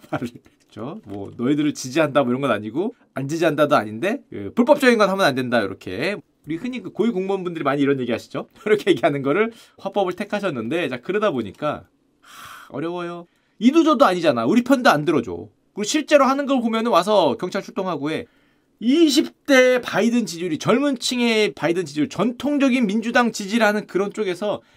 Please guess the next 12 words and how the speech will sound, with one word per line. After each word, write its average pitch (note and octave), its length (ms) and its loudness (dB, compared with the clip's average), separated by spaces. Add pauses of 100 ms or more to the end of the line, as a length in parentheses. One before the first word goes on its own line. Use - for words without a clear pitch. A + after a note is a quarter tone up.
(140)
바이든 G#3 400 -2
지지율이 E3+ 500 -2
박살이 G#3+ 460 -10
나고 G#2 180 -10
있죠. - 160 -20 (760)
아까도 C4 260 0
말씀드렸지만 G#3 580 0
육십 A#3 320 -2
퍼센트를 B3+ 680 0
지지해주던 F3+ 760 -2
사람들인데 E3 800 -2 (280)
지금 A#3+ 460 2